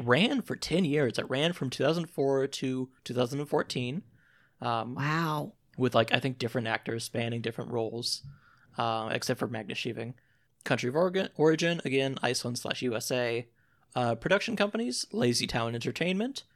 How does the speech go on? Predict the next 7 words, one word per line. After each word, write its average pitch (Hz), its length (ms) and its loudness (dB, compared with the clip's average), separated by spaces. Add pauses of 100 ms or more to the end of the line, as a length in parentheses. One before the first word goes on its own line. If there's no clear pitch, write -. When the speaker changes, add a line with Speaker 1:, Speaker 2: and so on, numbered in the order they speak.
(220)
Speaker 1:
True 226 340 4
North 190 260 6
Speaker 2:
Mm. 208 80 8
Speaker 1:
Production, 180 640 2 (500)
and, 123 600 4 (140)
mm, 135 220 -2 (680)
Le 127 240 10